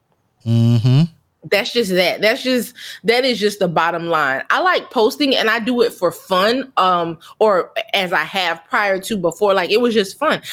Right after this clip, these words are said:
Speaker 2: I just posted whatever I wanted to post, what was happening right then, but never thought of, like, "Ooh, my story should look away. My
Speaker 1: Mm-hmm.
Speaker 2: page, the aesthetic should look away.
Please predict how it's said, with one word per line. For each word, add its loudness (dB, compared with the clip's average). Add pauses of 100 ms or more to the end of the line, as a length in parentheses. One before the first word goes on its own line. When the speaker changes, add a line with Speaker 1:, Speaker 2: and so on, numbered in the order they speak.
Speaker 2:
I -2
just -8
posted -2
whatever 0
I 0
wanted -2
to -10
post, 0
what 2
was -4
happening -4
right 0
then, 0 (240)
but 0
never 0
thought 0
of, 0
like, -4 (120)
"Ooh, 0
my -4
story 0
should -4
look -6
away. -2 (160)
My 0
Speaker 1:
Mm-hmm. -8
Speaker 2:
page, 0
the 0
aesthetic -2
should -4
look -4
away. -2